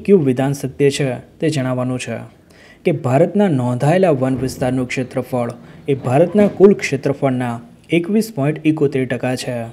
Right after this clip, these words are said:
બીજું વિધાન છે ગુજરાતના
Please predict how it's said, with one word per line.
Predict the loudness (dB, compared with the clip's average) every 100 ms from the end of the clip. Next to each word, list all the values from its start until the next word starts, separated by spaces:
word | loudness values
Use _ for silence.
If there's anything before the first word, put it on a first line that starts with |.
| -18 _ _ _ _ -20 _
બીજું | -2 0 0
વિધાન | 0 0 0
છે | -2 -6 -8 -18 _ _ _
ગુજરાતના | -2 4 6 6 4